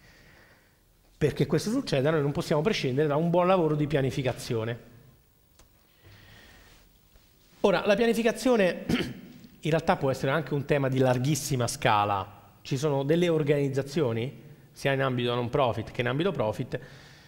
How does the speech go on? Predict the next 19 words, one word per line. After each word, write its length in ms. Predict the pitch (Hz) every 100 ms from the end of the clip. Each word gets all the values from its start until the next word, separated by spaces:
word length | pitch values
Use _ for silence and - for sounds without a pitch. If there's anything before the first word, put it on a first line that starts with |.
| - _ -
che 140 | -
adottano 380 | 151 196 - 131
questi 200 | 131 196
strumenti 500 | 135 220 156 151 -
non 160 | 131 214
soltanto 400 | 180 - 147 123
per 100 | 120
il 80 | 117
singolo 300 | 135 120 117
progetto, 500 | 117 113 113 - 110
ma 100 | 110
per 220 | 156 139
pianificare 680 | - 190 180 202 160 165 165
l'intera 600 | 139 127 - 185 175 131
struttura 840 | - - 127 - 135 123 117 113 - - - - - - - -
dell'attività 1120 | - 120 117 - 120 110 120 104 98 - - - - -
dell'anno, 560 | 117 110 110 104 90 92
per 120 | 92
esempio. 440 | - 95 92 95